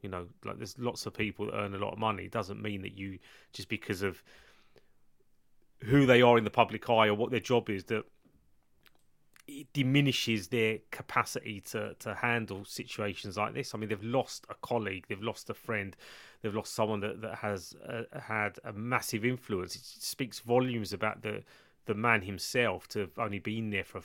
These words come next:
short time and to have impacted, uh, positively on so many players, and to have done so without being able to speak English. Do you know what I'm saying? It's, it's, and you can see, you, you saw Harry Kane, you saw,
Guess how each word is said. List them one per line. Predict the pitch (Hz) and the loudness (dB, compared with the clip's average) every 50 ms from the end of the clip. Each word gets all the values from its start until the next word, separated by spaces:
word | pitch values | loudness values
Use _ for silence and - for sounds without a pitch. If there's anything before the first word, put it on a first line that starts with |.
| - - | -14 -16
short | - - - - - 120 110 - - - - - _ _ - _ _ - | -12 -10 -8 -6 -6 -6 -6 -8 -12 -20 -20 -20 _ _ -20 _ _ -10
time | - 113 113 117 110 90 82 90 92 - _ - - - - - - | -4 -2 -2 0 0 -2 -4 -6 -14 -18 _ -20 -20 -20 -20 -12 -6
and | - 98 - | -6 -4 2
to | - | 2
have | 110 - - - | 0 0 0 0
impacted, | 143 135 147 147 - - - - - - - - - - - - _ _ _ _ _ _ _ _ _ _ _ _ _ _ _ - | 0 2 2 0 0 -2 -4 -4 -4 -8 -12 -12 -12 -12 -12 -18 _ _ _ _ _ _ _ _ _ _ _ _ _ _ _ -4
uh, | 107 101 101 - - - | -2 0 -2 -2 -4 -2
positively | - - 131 135 135 123 - - - - - 85 90 | 4 6 6 6 4 0 -4 -4 -6 -6 -6 -6 -8
on | 92 90 | -8 -8
so | - - - - 160 170 170 | -8 -6 -2 2 4 4 4
many | 151 131 110 - | 4 2 0 0
players, | - 120 127 127 117 95 87 92 82 - - - _ _ _ - - - _ - | 0 0 2 2 2 0 -4 -6 -10 -14 -18 -20 _ _ _ -20 -20 -16 _ 0
and | - 113 107 135 131 - | 2 2 2 2 0 0
to | - 151 | 4 4
have | 135 - - - | 4 4 4 6
done | 143 151 170 175 180 | 8 8 8 8 4
so | - - - 139 113 | 0 -2 -2 -2 0
without | 104 117 107 - 127 131 147 147 - - | 0 -2 -4 -4 -4 0 0 0 0 0
being | 127 131 123 | 0 0 2
able | 123 117 101 | 2 0 0
to | 110 107 | -4 -8
speak | - - 127 113 104 - | -4 -2 -2 -2 -2 -2
English. | 127 127 131 - 101 90 90 - - - - - _ _ _ _ _ _ _ _ | -4 -4 -4 -4 -6 -8 -10 -10 -12 -14 -16 -18 _ _ _ _ _ _ _ _
Do | - - | -4 0
you | 117 | 2
know | 123 | 4
what | 123 113 | 4 2
I'm | 120 | 2
saying? | - - 143 135 117 92 | 2 2 4 4 4 2
It's, | 87 101 - - - - - - - - - - - - - - _ _ _ _ - _ _ _ _ - | 0 -4 -6 -6 -8 -10 -10 -10 -14 -18 -20 -20 -20 -20 -20 -20 _ _ _ _ -20 _ _ _ _ -2
it's, | 131 123 120 - - - - - - - - - | -2 -2 -2 -4 -6 -8 -6 -6 -8 -10 -8 -4
and | 143 147 139 | -2 -2 -2
you | 139 | -2
can | - 170 165 | -2 -2 -2
see, | 151 - - - 170 185 | -2 -2 0 4 4 6
you, | 175 131 98 101 110 107 - | 6 4 2 -2 -6 -8 -8
you | 135 143 123 | -10 -10 -8
saw | - - - - 170 165 156 127 | -6 -4 0 2 4 4 4 4
Harry | - 104 92 87 85 | 4 4 2 2 0
Kane, | - - 90 90 98 | -4 -6 -8 -8 -6
you | 98 104 | -8 -8
saw, | 98 - - 131 123 123 110 90 85 | -6 -4 0 2 4 4 2 0 -4